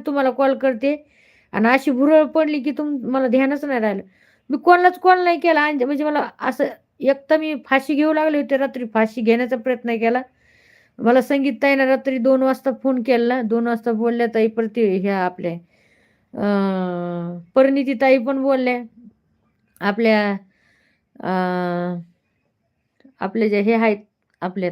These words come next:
ताई माधुरी ताईनं पण मला मेसेज केला, "काय झाले, काय झाले?" म्हणून. अं, संगीत ताईनं सांगितलं, फाशी घेऊ लागले होते. मला, अं, लाईव्हला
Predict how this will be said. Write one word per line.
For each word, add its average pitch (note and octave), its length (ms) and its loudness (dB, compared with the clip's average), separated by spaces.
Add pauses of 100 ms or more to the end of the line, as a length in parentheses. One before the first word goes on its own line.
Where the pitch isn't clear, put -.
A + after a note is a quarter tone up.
ताई G#3 260 -2 (640)
माधुरी B3 460 2
ताईनं C4 240 0
पण B3+ 140 -6
मला B3 200 -2
मेसेज A#3 420 -6
केला, A3 320 0 (1040)
"काय A3+ 160 4
झाले, G#3+ 300 0
काय G3+ 200 -2
झाले?" G3+ 280 0
म्हणून. F#3+ 260 -6 (680)
अं, G3 400 0
संगीत C4 400 -2
ताईनं C4 200 0
सांगितलं, A#3 680 -2 (840)
फाशी C#4+ 260 2
घेऊ D#4 180 2
लागले D4+ 260 2
होते. C#4 380 0
मला, A#3 340 0
अं, F3+ 1000 0 (600)
लाईव्हला D#4+ 320 8